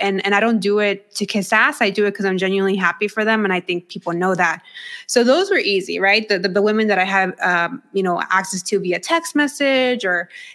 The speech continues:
D Ms or whatnot. Eva Longoria, obviously. <laughs>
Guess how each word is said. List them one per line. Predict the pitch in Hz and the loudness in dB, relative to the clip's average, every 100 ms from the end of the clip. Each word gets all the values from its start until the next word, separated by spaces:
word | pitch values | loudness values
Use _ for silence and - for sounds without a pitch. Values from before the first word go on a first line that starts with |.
| - | -2
D | 262 262 | 2 4
Ms | 254 254 | 4 2
or | 220 | 2
whatnot. | 214 208 196 202 202 - _ _ _ _ _ _ - - - | 2 2 2 2 0 -8 _ _ _ _ _ _ -20 -20 -2
Eva | 226 233 | 0 2
Longoria, | 269 208 190 214 - | 2 2 2 2 2
obviously. | 196 196 202 214 226 | 2 2 0 0 2
<laughs> | - | 0